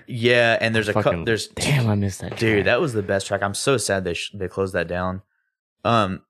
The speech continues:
Speaker 1: and there was two reasons, I think. I think obviously it's a way bigger and faster track.
Speaker 2: Mm-hmm.
Speaker 1: Um, and which is where the Corvette third gear sh-, like, shone. It
Speaker 2: That
Speaker 1: was
Speaker 2: was the, was it, you're talking about the back track, the
Speaker 1: That
Speaker 2: road
Speaker 1: too.
Speaker 2: course one?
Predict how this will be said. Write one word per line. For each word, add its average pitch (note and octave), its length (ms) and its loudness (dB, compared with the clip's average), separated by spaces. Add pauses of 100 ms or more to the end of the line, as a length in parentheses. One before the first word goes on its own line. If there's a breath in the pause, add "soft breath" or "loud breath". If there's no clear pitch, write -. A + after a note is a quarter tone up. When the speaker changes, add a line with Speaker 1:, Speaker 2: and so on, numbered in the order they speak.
Speaker 1:
and D3 140 2
there E3 80 4
was D3+ 120 2
two E3 180 0
reasons, A#2 320 -2
I A2 80 2
think. A#2 280 -2
I G#2+ 60 2
think B2 320 -2
obviously G#2+ 420 0
it's G2 160 -2
a F#2 120 -4
way G2+ 560 0
bigger G2+ 600 0
and F2 140 -6
faster F#2+ 520 -4
track. F#2+ 500 -4 (300)
Speaker 2:
Mm-hmm. G#2 340 0
Speaker 1:
Um, G2 640 -2
and F#2+ 180 -4
which G2+ 160 -4
is F#2 180 -6
where G#2 120 2
the F#2 100 -2
Corvette F#2+ 520 0
third G2 300 -2
gear F#2 320 0
sh-, - 380 -10
like, F2 220 -6 (200)
shone. F#2 460 -6 (240)
It F2+ 120 0
Speaker 2:
That D#3+ 100 6
Speaker 1:
was - 20 4
Speaker 2:
was E3 140 0
the, D3 260 4
was C#3 160 0
it, C#3 80 -6
you're C3 120 -4
talking D3 180 0
about C3 140 2
the A2 80 2
back G2+ 500 -2
track, C3+ 400 2
the A#2+ 100 4
Speaker 1:
That A2 180 2
Speaker 2:
road A#2 140 4
Speaker 1:
too. A2 120 2
Speaker 2:
course C#3 240 2
one? D3 300 2